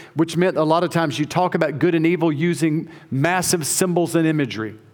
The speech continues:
It's just nat-, it was just a smart thing to do. It's what the people were used to.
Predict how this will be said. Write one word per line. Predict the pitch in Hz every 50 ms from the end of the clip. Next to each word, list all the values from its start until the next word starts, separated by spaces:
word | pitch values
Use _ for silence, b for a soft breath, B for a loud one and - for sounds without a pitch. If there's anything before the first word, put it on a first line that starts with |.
| _ _ _ _ _ _ _ _ _ _ _ _ _ _ _ _ _ _ _ _
It's | - -
just | 147 139 143 -
nat-, | 143 139 135 156 175 196 160
it | 151 151
was | 143 127
just | 131 165 147 - - -
a | - _ - -
smart | - - - 143 151 160 185 175 180
thing | 185 190 180
to | 170 185
do. | 190 262 262 180 - - - - -
It's | - - - - -
what | 131 143 131
the | 131
people | - 185 190 190 190 185
were | 170 180
used | 180 202 196 196 -
to. | - 131 110 92 -